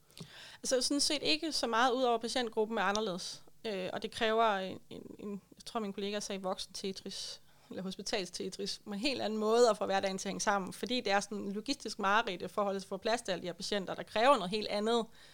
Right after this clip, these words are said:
øh, og nogle helt andre afstands-, afstandskrav, end influenza-patienterne har gjort for os før. Øhm,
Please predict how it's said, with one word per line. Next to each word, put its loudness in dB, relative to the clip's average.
øh, -4
og -2
nogle -4
helt 2
andre 0
afstands-, 0
afstandskrav, 0
end -2
influenza-patienterne 0
har -6
gjort -8
for -8
os -6
før. -2
Øhm, -8